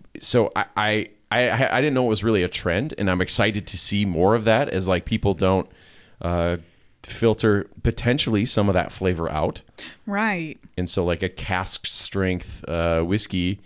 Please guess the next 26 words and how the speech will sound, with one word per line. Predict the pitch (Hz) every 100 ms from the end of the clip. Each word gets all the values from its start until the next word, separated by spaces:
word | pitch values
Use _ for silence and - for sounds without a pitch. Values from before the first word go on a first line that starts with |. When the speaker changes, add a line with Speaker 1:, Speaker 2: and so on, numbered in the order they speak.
| - - - -
Speaker 1:
uh, | - 76 76
diluted | 82 90 101 92
down | 82 87
to | 85
forty | - 95 87
percent | 82 80 - 107 101 -
would | - 82
probably | - 92 90 85 90 85 82
have | 71 104 123 76 - -
a | 80
haze | 87 82 78
naturally | 85 78 82 82 78
to | 71 73
it. | 71 - - _ _ -
Speaker 2:
I | - - - - _ -
think | 269 -
so. | - 262 196
How | 254
do | 277
you | 311
think | 320 269
that | 233
would | 202
affect | 190 - 240 -
the | 190
flavors | - 190 214 214 160 165 190 196 -